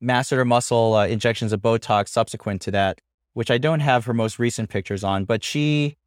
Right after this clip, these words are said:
was really happy with the results. She felt like she went from looking like a kid to basically l-, like a young adult, which is what she is. And again, it just helps to contour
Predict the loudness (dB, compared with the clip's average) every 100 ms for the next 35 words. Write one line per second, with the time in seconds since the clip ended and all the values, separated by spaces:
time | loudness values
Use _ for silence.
0 | _ -4 0 4 4 4 2 0 2 0
1 | 0 0 -2 2 2 2 -2 -6 -6 2
2 | 4 4 4 6 6 6 2 -10 _ _
3 | _ _ -12 -4 0 2 2 2 0 2
4 | 0 0 0 4 4 2 -2 -10 -10 0
5 | 4 6 4 0 -4 -4 0 -2 -2 -4
6 | -4 -4 -4 -6 -4 -2 0 0 0 0
7 | 2 4 4 -2 -8 -6 -8 -12 -20 _
8 | _ -10 -6 -8 -8 -10 -14 _ _ _
9 | _ -4 2 2 2 0 -4 -6 0 2
10 | 2 0 -4 -6 -2 -4 0 2 2 -4
11 | -6 -2 -2 0 0 2 2 0